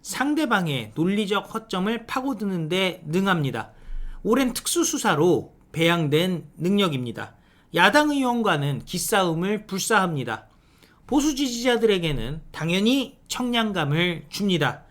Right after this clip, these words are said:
그러나 한동훈은 싸움꾼이다라는 잘못된 프레임을 민주당이 활용하는 부분도 있습니다. 자, 한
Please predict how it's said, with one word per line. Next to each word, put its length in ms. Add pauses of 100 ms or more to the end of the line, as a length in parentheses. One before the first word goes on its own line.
(460)
그러나 680 (420)
한동훈은 880
싸움꾼이다라는 1700
잘못된 640
프레임을 720 (760)
민주당이 800 (420)
활용하는 640
부분도 640
있습니다. 600 (1600)
자, 120
한 360